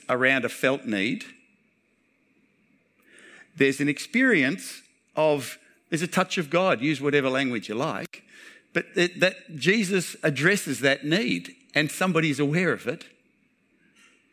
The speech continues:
They make the connection, it's Jesus, it's not just coincidence, and they go and, they go and tell other people. And why wouldn't you?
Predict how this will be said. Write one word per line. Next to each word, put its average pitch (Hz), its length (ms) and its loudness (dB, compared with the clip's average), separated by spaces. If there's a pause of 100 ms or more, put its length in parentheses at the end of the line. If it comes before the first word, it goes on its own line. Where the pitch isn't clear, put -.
(360)
They 151 160 6
make 196 260 2
the 147 100 4
connection, 135 680 2
it's 117 180 0
Jesus, 139 800 -2 (400)
it's - 140 -10
not 127 120 -4
just - 200 -6
coincidence, 127 840 -4 (720)
and 165 100 0
they 170 80 4
go 180 160 2
and, 170 300 -2 (260)
they - 320 -2
go 175 120 0
and 170 100 -2
tell 175 160 0
other 160 100 -4
people. - 300 -4 (840)
And 127 160 0
why 107 140 -2
wouldn't 131 360 -4
you? 104 60 -12